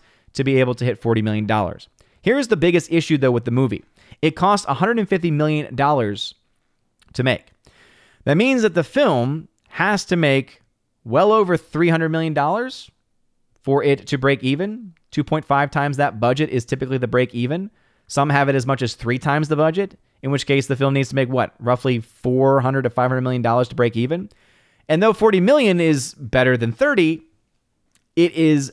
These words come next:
not enough to be able to see it having the legs to pull off that kind of money worldwide. Now, these are just the domestic numbers, and so that's why tomorrow, when we do the box office breakdown,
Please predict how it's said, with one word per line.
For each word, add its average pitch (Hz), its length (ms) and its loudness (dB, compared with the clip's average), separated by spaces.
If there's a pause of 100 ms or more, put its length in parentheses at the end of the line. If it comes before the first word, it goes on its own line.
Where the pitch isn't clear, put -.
not 156 360 -2
enough 147 640 -2 (720)
to 147 120 -4
be 139 160 2
able 147 380 2
to 123 680 -2 (240)
see 165 360 -2
it - 80 -4
having 143 380 -2
the 123 100 0
legs 123 460 -2
to 120 80 -10
pull 131 320 -4
off 120 420 0 (800)
that 127 200 -2
kind 127 160 -2
of 117 60 -2
money 117 200 0
worldwide. 101 520 -4 (380)
Now, 120 80 0
these 269 180 0
are 277 60 -2
just 254 160 -4
the 240 100 4
domestic 214 300 0
numbers, 131 320 0
and 113 80 -6
so 135 160 2
that's 160 220 -2
why 151 140 0
tomorrow, 165 480 2
when 139 120 0
we 135 40 -2
do 135 60 -4
the 127 80 -4
box 127 180 0
office 110 160 -2
breakdown, 143 540 0